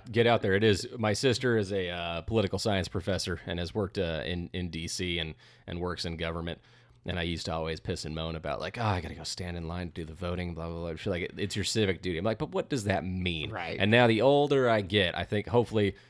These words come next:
Speaker 1: if my sister ever listens to this, uh, understand that, uh, I finally did listen to you, Kara.
Speaker 2: <laughs>
Speaker 1: Um, and, and, uh, yeah, definitely doesn't matter who you're voting for. Get out there and, and let your voice be heard
Speaker 2: For what you believe in.
Speaker 1: for what you believe in. Uh,
Speaker 2: For what you believe in.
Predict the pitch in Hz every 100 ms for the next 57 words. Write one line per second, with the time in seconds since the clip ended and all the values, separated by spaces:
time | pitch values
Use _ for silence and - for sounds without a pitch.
0 | - 107 104 104 104 92 92 90 85 87
1 | 87 87 - 78 78 80 - 82 76 71
2 | - - - 92 80 98 82 80 - 78
3 | 69 73 - 82 73 71 71 71 - -
4 | 147 143 120 73 131 - - _ - 78
5 | 71 71 73 - - - 78 76 73 -
6 | 78 76 73 71 78 73 76 110 104 104
7 | 92 - - 107 110 110 104 110 101 98
8 | 95 87 95 85 87 90 101 98 92 -
9 | 90 85 - _ - 80 78 69 80 87
10 | - 92 82 87 85 - - - _ _
11 | _ _ - 95 92 82 80 85 76 76
12 | 113 104 101 - 131 135 110 101 95 101
13 | 92 87 87 90 85 80 82 80 104 101
14 | 104 - 117 120 104 104 104 104 107